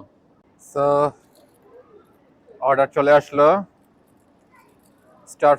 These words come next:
ফ্রাইড noodles with chicken, এবং তাদের পরিবেশনটা খুবই সুন্দর হয়েছে। Spoon and fork, disposable ones, চাইলে চপস্টিক্স দিয়েও খাওয়া যেতে পারে, but আমি খুব একটা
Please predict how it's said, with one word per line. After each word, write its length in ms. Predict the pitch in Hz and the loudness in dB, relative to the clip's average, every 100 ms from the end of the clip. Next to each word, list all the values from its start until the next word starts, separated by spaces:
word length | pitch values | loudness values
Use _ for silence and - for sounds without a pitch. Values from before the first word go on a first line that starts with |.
| - | 0
ফ্রাইড 200 | 143 135 | -2 -2
noodles 360 | 147 147 170 185 - | -4 -2 -2 -4 -12
with 120 | 117 - | -16 -16
chicken, 280 | 151 139 156 196 180 _ _ _ _ _ _ _ _ _ _ _ _ _ _ _ - _ - | -12 -6 -6 -8 -16 _ _ _ _ _ _ _ _ _ _ _ _ _ _ _ -20 _ -16
এবং 120 | 117 120 | -12 -8
তাদের 180 | 123 131 | -8 -6
পরিবেশনটা 420 | 151 147 147 147 139 | -6 -4 -6 -8 -10
খুবই 140 | 143 131 | -12 -14
সুন্দর 180 | 143 139 | -10 -8
হয়েছে। 220 | 131 - 156 185 _ _ _ _ _ _ _ _ _ _ _ _ _ | -8 -8 -14 -14 _ _ _ _ _ _ _ _ _ _ _ _ _
Spoon 300 | - 151 143 139 | -14 -6 -6 -6
and 100 | 139 - | -10 -4
fork, 240 | 143 165 - _ _ _ _ _ _ _ _ _ _ _ _ _ _ - | -2 -2 -8 _ _ _ _ _ _ _ _ _ _ _ _ _ _ -16
disposable 500 | 123 - 127 123 123 123 | -14 -8 -6 -4 -6 -4
ones, 160 | 139 151 - _ - - - _ _ _ _ - | -6 -10 -20 _ -20 -20 -20 _ _ _ _ -6
চাইলে 320 | 135 131 131 131 127 127 - | -4 -4 -4 -4 -6 -10 -10
চপস্টিক্স 380 | 143 - 143 123 | -10 -12 -20 -12
দিয়েও 140 | 135 - | -10 -4
খাওয়া 140 | 127 131 | -4 -4
যেতে 140 | 127 123 | -8 -8
পারে, 160 | 127 165 _ _ | -6 -8 _ _
but 80 | 110 | -12
আমি 100 | 120 - | -12 -10
খুব 100 | 117 | -8
একটা 120 | 120 | -6